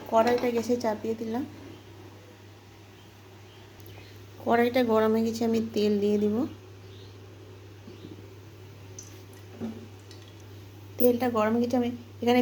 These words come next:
পেঁয়াজ কেটে রেখেছিলাম। আমি এখানে দুটো ছোট সাইজের পেঁয়াজ দিয়েছি, পেঁয়াজটা আমি দিয়ে দিলাম।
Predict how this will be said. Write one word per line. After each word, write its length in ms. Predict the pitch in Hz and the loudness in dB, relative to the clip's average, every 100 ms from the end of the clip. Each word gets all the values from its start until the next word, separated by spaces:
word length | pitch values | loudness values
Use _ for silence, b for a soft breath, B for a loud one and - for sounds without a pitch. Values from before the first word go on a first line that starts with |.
| 247 | 4
পেঁয়াজ 240 | 233 226 226 | 4 4 4
কেটে 160 | 240 240 | 4 6
রেখেছিলাম। 400 | 247 254 247 277 381 - - - - | 6 4 2 2 0 -10 -18 -18 -10
আমি 140 | 214 220 220 - - B B B - 226 | -4 -2 -2 -6 -16 B B B -6 2
এখানে 200 | 247 247 208 | 6 6 4
দুটো 180 | 226 254 254 | 6 6 6
ছোট 120 | 220 233 | 0 2
সাইজের 240 | 226 226 233 | 2 2 0
পেঁয়াজ 200 | 220 208 208 | 0 0 0
দিয়েছি, 260 | 214 220 233 320 - - - - - - - | -2 -2 -2 -6 -8 -6 -4 -4 -4 -6 -6
পেঁয়াজটা 280 | - 220 220 220 | 4 4 6 4
আমি 120 | 220 214 | 4 6
দিয়ে 160 | 220 214 | 6 6
দিলাম। 200 | 208 226 | 4 0